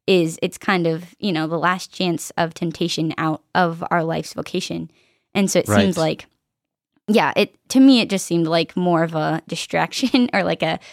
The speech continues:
Speaker 1: my mind trying to play tricks on me kind of thing than an actual concern. So I think if you can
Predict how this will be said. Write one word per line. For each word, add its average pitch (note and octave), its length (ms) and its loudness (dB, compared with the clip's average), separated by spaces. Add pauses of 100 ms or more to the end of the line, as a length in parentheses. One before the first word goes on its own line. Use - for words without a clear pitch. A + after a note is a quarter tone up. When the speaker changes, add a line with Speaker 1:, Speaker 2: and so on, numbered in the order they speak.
(120)
Speaker 1:
my F3+ 160 2
mind E3+ 320 2
trying F3 180 -2
to E3+ 60 -4
play E3+ 140 -2
tricks - 300 -6
on A#3 100 2
me A#3 80 2
kind A#3 180 0
of A#3 100 -2
thing A#3 280 0 (300)
than F#3 180 2
an D#3 160 2
actual E3+ 480 -2
concern. E3 540 -2
So G#3+ 100 2
I G#3+ 80 4
think B3+ 240 2 (380)
if A3 120 2
you G3+ 200 2
can D#3+ 460 0